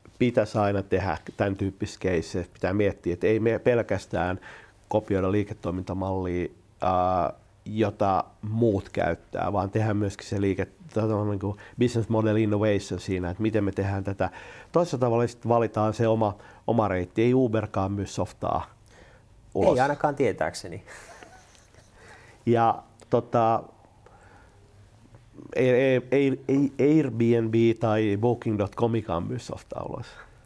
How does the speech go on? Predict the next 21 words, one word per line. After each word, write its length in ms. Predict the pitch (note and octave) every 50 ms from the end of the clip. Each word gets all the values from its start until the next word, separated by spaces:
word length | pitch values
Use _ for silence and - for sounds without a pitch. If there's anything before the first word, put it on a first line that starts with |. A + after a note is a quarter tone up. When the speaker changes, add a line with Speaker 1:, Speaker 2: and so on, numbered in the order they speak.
| - D3
Speaker 2:
Niistäkään 440 | C#3+ C3 - - G#2 - G2 F#2+
en 80 | G#2+ A#2
oo 60 | A#2 -
kuullut. 300 | - A2 F#2+ E2+ E2+ E2+ -
Speaker 1:
<laughs> 40 | - - - - - - - - - - E3+ E3+ - - - - - - - -
Ei 140 | D#3 D#3+ D#3+
ainakaan 420 | D#3+ D#3 D#3 - - D3+ E3 D#3+
ma-, 160 | D#3 D#3 D#3 - - D3 D3 - - -
kummallakaan 500 | D#3 D#3 E3 D#3+ D#3 D3+ - - C#3+ C#3
meistä 320 | C3+ C#3 C3 B2 A#2 - A#2
tullut 300 | - G#2+ G#2+ G#2 - -
tarjonneeksi. 580 | C3+ B2+ D3+ C#3 - - - A#2+ G#2+ G#2+ -
Speaker 2:
Joo. 180 | B2+ G#2 F2+ F#2+ - - - - - - - _ - - - - - - - - - - - - - - - - - - - - - - - - - - - - - - - - - - - -
Speaker 1:
Mut 120 | - B2 -
tää 120 | - B2+
just 160 | B2 A#2+ -
osoittaa 440 | C#3 B2+ A#2+ B2 - - - A#2 A#2
sen, 240 | A2+ - C3+ B2 A#2
että 260 | A2 - - - A2+ - - - - - - - -
se, 220 | - - B2+ B2 - - - - - - - - - - - -
ää, 400 | - A2+ G#2+ G#2+ G#2+ G#2+ G#2+